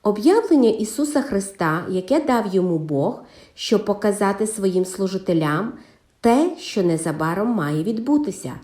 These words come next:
і послав і сповістив це через ангела своєму слузі Іванові. Об'явлення один один.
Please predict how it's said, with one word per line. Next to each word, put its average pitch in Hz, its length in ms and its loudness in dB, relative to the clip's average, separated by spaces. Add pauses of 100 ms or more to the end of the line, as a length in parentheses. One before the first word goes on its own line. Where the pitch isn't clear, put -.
(640)
і 359 160 10
послав 175 680 0 (160)
і 247 120 0
сповістив 185 920 0
це 190 200 -2
через 185 520 -6
ангела 240 540 2
своєму 170 580 0
слузі 269 440 0
Іванові. 185 840 -2 (800)
Об'явлення 202 720 -2
один 175 320 -2
один. 156 300 -6